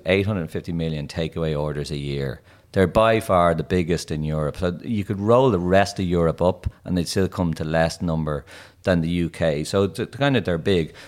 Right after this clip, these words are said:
But the U S is eight or nine times bigger than the U K. So you're looking at, at maturity, you're gonna have a capital investment of probably tens of billions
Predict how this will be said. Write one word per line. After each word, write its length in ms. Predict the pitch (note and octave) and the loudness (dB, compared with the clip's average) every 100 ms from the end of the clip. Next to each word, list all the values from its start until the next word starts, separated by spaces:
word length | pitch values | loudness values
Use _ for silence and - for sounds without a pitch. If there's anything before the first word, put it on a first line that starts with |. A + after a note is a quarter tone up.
| - | -4
But 140 | - A#2 | -2 2
the 80 | |
U 120 | C#3+ D3+ | 6 6
S 200 | C3 G2+ | 4 2
is 80 | |
eight 200 | F#2 G2+ | 4 4
or 60 | F#2 | 4
nine 200 | F2+ F2 | 2 0
times 200 | F2 E2 | 0 -4
bigger 220 | - E2+ | -4 -4
than 80 | D#2+ | -2
the 80 | D#2 | -4
U 120 | D2+ | -4
K. 360 | C#2 G2+ G2 - _ _ _ _ _ _ - | -6 -6 -6 -10 _ _ _ _ _ _ -16
So 220 | - G#2+ | 2 4
you're 200 | F#2 G2+ | 4 2
looking 340 | G#2+ F3 - A#2+ | 2 2 2 2
at, 120 | E2+ | 2
at 260 | D#2 A2 A2 | 0 -4 0
maturity, 880 | G#2+ - C#3 D#3+ F3+ C#3 F#2 E2+ - - | -2 -2 2 4 4 2 0 -4 -6 -10
you're 100 | - | -6
gonna 240 | A2 D3+ E3+ | 2 4 4
have 120 | A#2 | 2
a 40 | |
capital 460 | G#2+ - G#2+ - G2 | -2 0 -2 0 -2
investment 640 | E2+ D#2+ E2+ E2+ - E2 D#2+ | 0 4 2 2 -2 -6 -4
of 340 | D2 C#2 - - | -6 -8 -20 -4
probably 440 | F#2+ G#2 G2+ E2+ | -2 0 0 -4
tens 400 | - - F2+ E2+ | -4 -2 -2 -2
of 140 | D#2 | -4
billions 580 | - E2+ D#2+ C#2+ C#2 - | -2 0 0 -2 -4 -8